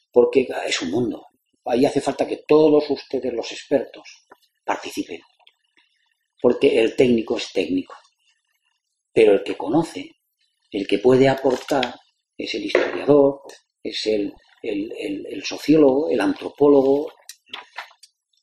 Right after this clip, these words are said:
Son los que son capaces de definir, de aclarar qué significaba amor en el siglo dieciséis en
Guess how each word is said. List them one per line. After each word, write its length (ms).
Son 340
los 120
que 120
son 180
capaces 580
de 320
definir, 800
de 140
aclarar 600
qué 120
significaba 1000
amor 480
en 140
el 120
siglo 240
dieciséis 760
en 400